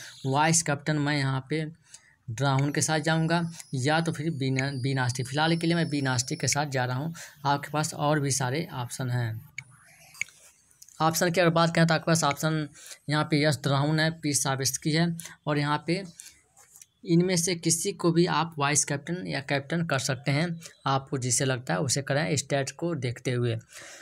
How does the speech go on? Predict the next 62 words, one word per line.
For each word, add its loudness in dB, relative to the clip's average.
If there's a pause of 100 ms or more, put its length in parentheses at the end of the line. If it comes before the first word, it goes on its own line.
(160)
दोस्तों, 0
अभी 2
तक 0
आप 0
इस 4
वीडियो 2
को -2
लाइक 2
और 0
कमेंट -2
नहीं 0
किए -2
हैं 0
तो -2
इस 0
वीडियो 0
को -4
लाइक -2
और -4
कमेंट -4
कीजिए -4
और -2
अभी 2
तक -2
आप -4
इस -6
चैनल -2
को -4
सब्सक्राइब -2
नहीं -4
किए -4
हैं -4 (760)
तो 2
इस 0
चैनल 2
को 0
सब्सक्राइब -2
कीजिए -2
और 0
साथ 0
ही 2
साथ 0
बगल 4
में 0
जो 2
बेल -2
आइकन -2
है -2
उसको -4
भी -4
प्रेस -6
कीजिए, -6
ताकि -4
मेरे 0
आने -2
वाली -2
वीडियो -2
का -6
नोटिफिकेशन 0 (320)
सबसे -4
पहले -4
आप -2